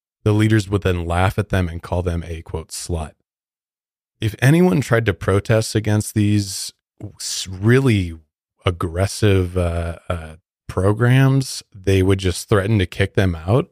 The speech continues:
And I guess these members were just so addicted to this,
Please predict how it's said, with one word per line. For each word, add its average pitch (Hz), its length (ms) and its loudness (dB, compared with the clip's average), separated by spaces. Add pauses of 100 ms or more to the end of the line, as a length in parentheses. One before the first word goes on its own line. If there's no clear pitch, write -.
(120)
And 104 140 2
I 101 80 4
guess 104 340 0
these 90 300 -2
members 92 500 0
were 90 140 -12
just 85 220 -10
so 104 440 0
addicted 104 680 -4
to 117 120 0
this, 147 480 -2